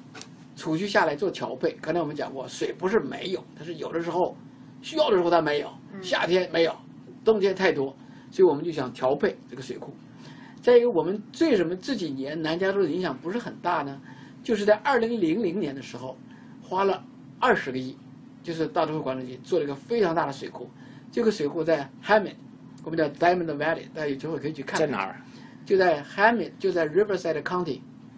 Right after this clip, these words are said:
Speaker 1: 这个水库有多大呢？这个水库就是它的蓄水量可以供南加州人用半年。
Speaker 2: 嗯。
Speaker 1: 那个，所以呢，这个我们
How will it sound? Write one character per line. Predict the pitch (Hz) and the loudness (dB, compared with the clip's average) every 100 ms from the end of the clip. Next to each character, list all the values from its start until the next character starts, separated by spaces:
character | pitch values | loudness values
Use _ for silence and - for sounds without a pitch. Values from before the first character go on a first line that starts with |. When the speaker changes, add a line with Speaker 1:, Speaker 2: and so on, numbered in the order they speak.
| - - - - - - | -20 -20 -20 -20 -20 -8
Speaker 1:
这 | 262 | -2
个 | 269 | 0
水 | 180 160 | 2 4
库 | 208 | 4
有 | 175 | 4
多 | 135 143 | 0 -2
大 | 156 185 156 | 2 2 2
呢？ | 139 | -2
这 | 196 | -2
个 | 185 | -2
水 | 180 - | -2 -4
库 | 180 156 | -4 -6
就 | 147 | -6
是 | 139 139 135 - - - | -8 -8 -8 -18 -20 -12
它 | - 214 208 | 2 4 4
的 | 190 | 2
蓄 | - 214 | -4 -6
水 | 156 131 | -4 -2
量 | 165 160 - - - - - - - - | 0 0 -2 -16 -20 -20 -20 -20 -20 -14
可 | - 165 | 0 4
以 | 202 156 | 4 2
供 | 196 156 | -2 -2
南 | 147 165 | -4 0
加 | 170 | 0
州 | 175 | 2
人 | 160 139 147 - - - - - | 0 -2 -8 -16 -20 -20 -14 -8
用 | 143 | -4
半 | 165 131 | -2 -2
年。 | - - - - - - - - - | -6 -18 -20 -20 -20 -20 -20 -20 -18
Speaker 2:
嗯。 | 196 196 202 180 165 - | -16 -14 -12 -14 -18 -6
Speaker 1:
那 | 190 185 | 0 4
个， | 175 | 4
所 | 190 262 | 6 4
以 | |
呢， | 233 | 4
这 | 220 | 2
个 | 226 208 | 4 4
我 | 156 | 4
们 | 160 | 0